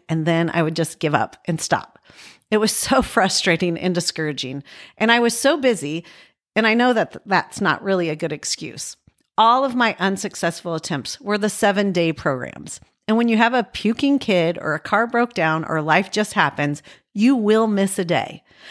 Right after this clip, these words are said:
So after years of defeat, I developed a plan that works for busy people, and it's a five-day-a-week plan that takes about fifteen minutes each day. And the beauty is,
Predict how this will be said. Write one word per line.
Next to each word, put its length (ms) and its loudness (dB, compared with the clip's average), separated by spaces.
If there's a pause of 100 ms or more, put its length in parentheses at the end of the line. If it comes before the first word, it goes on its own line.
(120)
So 160 0
after 320 2
years 400 0
of 120 -2
defeat, 600 -4 (260)
I 140 4
developed 440 2
a 60 -2
plan 400 -2
that 180 0
works 280 -4
for 340 -6 (180)
busy 360 2
people, 520 -2 (300)
and 100 0
it's 160 2
a 60 4
five-day-a-week 1400 0 (160)
plan 540 -2
that 160 -4
takes 260 -2
about 300 0
fifteen 440 0
minutes 460 -2
each 240 -4
day. 280 -4 (440)
And 140 4
the 60 4
beauty 420 2
is, 320 -8